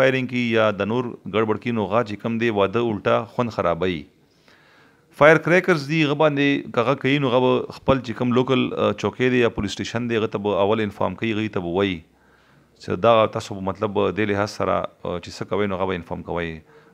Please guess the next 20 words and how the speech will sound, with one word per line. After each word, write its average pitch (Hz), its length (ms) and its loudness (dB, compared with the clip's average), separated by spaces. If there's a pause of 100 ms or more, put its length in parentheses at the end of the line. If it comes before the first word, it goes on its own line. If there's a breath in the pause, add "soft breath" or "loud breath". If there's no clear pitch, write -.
(140)
نور 156 200 4
ایریل 180 420 4
فایرنګ 147 320 4
چې 113 100 -8
کوم 131 220 -4
دی، 131 60 -2
دې 120 180 0
سره - 1000 -2
مختلف 113 400 -2
قسمه 113 280 -6
واقعات 120 340 -2
هم 113 60 -6
کیږي. 101 380 -2
ریسنټلی 113 400 -4
هم 110 60 -10
پکې 101 180 -6 (100)
څه 95 420 -6
دوه 98 160 -2
کیژوالټیز 92 480 -6
شوي 87 180 -4